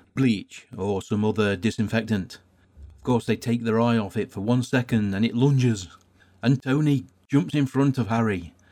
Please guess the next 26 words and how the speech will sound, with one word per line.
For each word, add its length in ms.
and 280
the 120
axe 360
goes 240
right 280
into 220
his 140
foot. 420
He 120
screams 760
and 180
his 120
blood 300
pours 260
out 260
onto 180
the 140
axe. 400
And 140
we 80
see 220
his 160
veins 420
darken 520
and 240
enlarge. 560